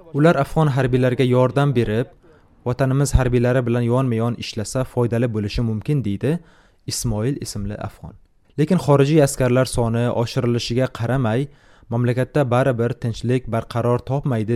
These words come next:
deya fikrlaydiganlar ham ko'p. Urush ortida ham,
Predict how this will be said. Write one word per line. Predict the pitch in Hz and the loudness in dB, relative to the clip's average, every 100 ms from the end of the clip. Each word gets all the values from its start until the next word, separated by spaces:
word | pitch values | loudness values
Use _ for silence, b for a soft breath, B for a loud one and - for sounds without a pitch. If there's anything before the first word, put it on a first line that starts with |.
| 101 | -2
deya | 110 131 | -2 -4
fikrlaydiganlar | - - 107 95 90 87 95 113 143 | -6 -8 -4 -4 -6 -8 -4 -2 -2
ham | 110 120 | -4 -6
ko'p. | - 87 - - _ _ _ - | -8 -14 -14 -20 _ _ _ -4
Urush | 131 180 - | 2 2 2
ortida | 131 - 113 123 | -2 -2 -2 -2
ham, | 107 117 | -2 -4